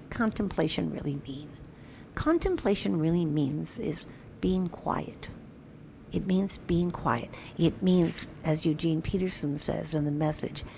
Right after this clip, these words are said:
keeping company with Jesus. Have you ever walked along the beach with someone and not said a word?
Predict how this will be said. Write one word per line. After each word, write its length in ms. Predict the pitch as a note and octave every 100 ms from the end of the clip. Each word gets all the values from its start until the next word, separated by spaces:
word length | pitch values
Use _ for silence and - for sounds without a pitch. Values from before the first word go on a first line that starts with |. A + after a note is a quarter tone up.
| - - -
keeping 640 | A3 A3 A#3 A3+ A3 A3 - -
company 640 | D3+ D3 D3+ C#3+ C#3 D3 - - -
with 220 | D3+ -
Jesus. 840 | - D3+ C#3+ - - - - - - - - - - - - - - - - - - - -
Have 140 | D#3+
you 100 | F#3
ever 160 | F3+ F#3
walked 480 | C#3+ D3+ F3 - D#3+
along 300 | D3+ D3+ D3+
the 100 | D3+
beach 360 | D3+ D3+ -
with 140 | D#3+ -
someone 500 | E3+ D#3+ E3 F#3 G3+ - - - - - - -
and 140 | D3+ D3+
not 280 | E3 -
said 240 | - F3+ F3+
a 40 |
word? 440 | C#3 D3 D#3 G#3+